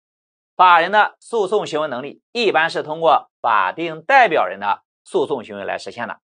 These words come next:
说明一个公司去告别人，谁去告？由法定代表人去代表公司去告。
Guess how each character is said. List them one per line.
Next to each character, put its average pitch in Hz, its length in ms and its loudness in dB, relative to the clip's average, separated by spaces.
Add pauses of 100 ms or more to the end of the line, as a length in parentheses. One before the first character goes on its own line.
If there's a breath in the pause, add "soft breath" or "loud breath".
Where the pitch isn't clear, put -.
(140)
说 165 180 -2
明 165 120 -4
一 165 100 -2
个 185 140 2
公 208 220 0
司 214 400 -4
去 - 120 -10
告 190 240 6
别 143 160 2
人， 165 220 0 (100)
谁 - 140 -8
去 190 140 0
告？ 185 300 4 (200)
由 123 240 -4
法 127 320 4
定 165 260 -4
代 247 280 4
表 147 160 6
人 117 260 -2
去 127 220 -6
代 156 240 2
表 95 160 -4
公 104 160 -14
司 - 40 -18
去 95 120 -16
告。 - 180 -10